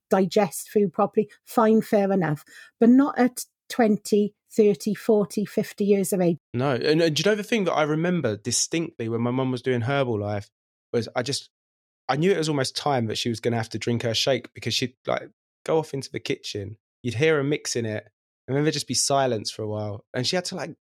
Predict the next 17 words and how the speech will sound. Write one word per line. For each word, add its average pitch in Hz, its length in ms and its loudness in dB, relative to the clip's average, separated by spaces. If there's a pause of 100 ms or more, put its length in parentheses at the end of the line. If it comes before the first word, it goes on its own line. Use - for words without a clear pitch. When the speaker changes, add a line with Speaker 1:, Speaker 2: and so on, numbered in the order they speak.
(320)
Speaker 2:
almost, 180 240 -2
like, - 80 -10
psych - 400 -2
herself 123 340 -4
up - 120 -8
to 110 100 -12
drink 135 380 -4
it 107 160 -6 (240)
Speaker 1:
Yeah, 175 160 4
Speaker 2:
because 147 300 2
Speaker 1:
it's - 20 0
Speaker 2:
it 240 80 4
was 226 80 6
just, 202 160 2
Speaker 1:
gagging. 160 200 2 (280)
Speaker 2:
it, 139 160 0
it, - 20 -4